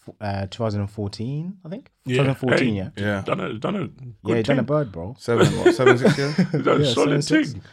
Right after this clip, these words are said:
Speaker 1: But when he went in, yeah, he was at the peak. He had just released, um, um,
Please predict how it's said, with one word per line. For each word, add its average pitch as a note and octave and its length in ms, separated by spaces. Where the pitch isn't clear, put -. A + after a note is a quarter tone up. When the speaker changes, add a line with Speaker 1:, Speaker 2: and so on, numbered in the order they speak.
Speaker 1:
But A#2+ 180
when E3 220
he G#3 100
went F#3 240
in, D#3 180
yeah, G2 260
he C#3 180
was A2+ 540
at A#2 200
the G#2+ 80
peak. - 600
He G2 140
had F#2 200
just - 240
released, G#2 440
um, F2+ 440
um, F2+ 720